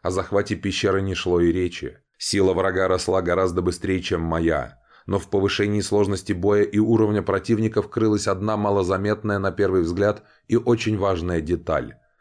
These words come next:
Разница в уровнях очень благоприятно сказывалась на развитии навыков.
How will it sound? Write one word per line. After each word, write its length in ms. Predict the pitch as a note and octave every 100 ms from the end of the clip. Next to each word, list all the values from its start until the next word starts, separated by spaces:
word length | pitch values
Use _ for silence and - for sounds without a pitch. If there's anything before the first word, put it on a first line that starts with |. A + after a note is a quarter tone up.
| _ -
Разница 500 | D#2+ D#2+ E2+ D#2 D#2+
в 80 | E2
уровнях 440 | G2 E2 C#2+ -
очень 300 | G2+ A2+ A2+
благоприятно 600 | G#2+ A2 A2 A2 A2 A2+
сказывалась 600 | G2 - G#2+ G#2 G2+ F#2+ G2+
на 100 | F#2+
развитии 540 | F#2 E2 F2+ F2 E2+
навыков. 560 | E2 F2 D#2 C2 A#1+